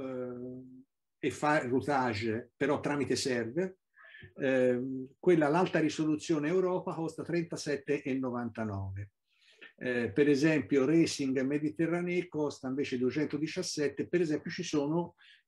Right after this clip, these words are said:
i modelli, eh, GRIB del, del, dell'Amma.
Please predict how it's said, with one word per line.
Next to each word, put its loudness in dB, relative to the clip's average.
i 6
modelli, 2
eh, -4
GRIB 0
del, 2
del, 0
dell'Amma. -2